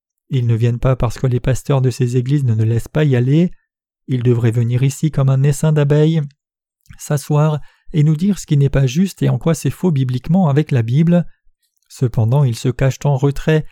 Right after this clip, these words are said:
et chuchotent en secret. Vous devenez sans péché quand vous allez là, n'allez pas là. Vous devez rester pécheur jusqu'à la fin, même si vous croyez en Jésus. Ils sont pécheurs même après avoir cru en Jésus.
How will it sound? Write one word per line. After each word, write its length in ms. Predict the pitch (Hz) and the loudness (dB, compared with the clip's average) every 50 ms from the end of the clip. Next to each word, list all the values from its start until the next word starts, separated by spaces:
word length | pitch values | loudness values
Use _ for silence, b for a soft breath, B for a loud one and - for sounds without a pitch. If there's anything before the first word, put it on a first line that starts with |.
| b b - | b b -4
et 140 | - 139 139 | -2 -2 -2
chuchotent 500 | - - - 180 165 - 160 156 151 - | -2 -4 -6 -8 -4 -2 -2 -2 0 0
en 80 | 180 | -2
secret. 540 | 170 - 143 139 - - - 151 165 185 175 - _ _ _ _ _ _ _ _ _ | 0 0 -2 -2 -2 -2 0 0 0 0 -2 -8 _ _ _ _ _ _ _ _ _
Vous 140 | 127 120 120 | -4 -2 0
devenez 340 | 117 120 113 117 113 113 | 0 0 0 2 0 -2
sans 200 | 110 - 139 123 | -2 -2 -4 -2
péché 360 | 117 - 127 117 - - 135 131 | -2 -2 -4 -2 -2 -2 -2 -2
quand 140 | - 127 | -2 -4
vous 180 | 117 117 117 117 | -2 -2 -2 0
allez 200 | 127 127 135 139 | 0 0 0 0
là, 220 | 143 165 180 180 | 0 0 0 0
n'allez 220 | 156 139 135 143 151 | 0 2 2 0 0
pas 160 | - 135 131 | 0 0 0
là. 240 | 135 151 165 175 165 - _ _ _ _ _ _ | 2 2 2 0 0 -4 _ _ _ _ _ _
Vous 100 | - 139 | -4 0
devez 240 | 147 156 156 147 156 | 2 2 2 2 2
rester 320 | 147 170 170 - - 190 190 | 2 0 0 0 -2 -2 0
pécheur 440 | - 156 156 139 - 190 190 175 | 0 0 -2 -2 -2 -2 -2 0
jusqu'à 280 | 139 131 127 - - 135 | -2 -2 -4 -4 -2 0
la 140 | 131 131 123 | 0 0 -2
fin, 220 | - - 196 190 | -2 -2 -2 0
même 180 | 160 139 135 123 | 0 0 -2 -2
si 120 | - - | -4 -6
vous 160 | 131 127 127 | -4 -4 -4
croyez 360 | 120 - - 165 175 185 175 165 | -6 -4 -4 -2 0 2 2 2
en 120 | 151 135 | 2 2
Jésus. 520 | 123 123 123 113 113 127 151 170 185 185 - _ _ _ _ _ _ _ _ _ _ _ _ _ _ _ _ | 0 0 -2 -2 -2 0 2 2 2 0 -2 _ _ _ _ _ _ _ _ _ _ _ _ _ _ _ _
Ils 200 | - 131 117 117 | -4 -4 -4 -4
sont 200 | - - 127 117 | -4 -4 -4 -4
pécheurs 500 | 113 - 123 117 - - 131 123 117 113 | -2 -2 -2 -2 -2 -2 -2 -2 0 0
même 180 | 113 120 135 156 | 0 0 2 2
après 260 | 160 147 - - 151 | 2 0 0 0 0
avoir 240 | 147 143 143 139 - | 2 2 2 0 -2
cru 220 | - - 147 147 | -2 -2 0 2
en 100 | 139 139 | 2 2
Jésus. 440 | 131 139 139 139 135 151 170 180 170 | 2 2 0 0 2 2 0 0 0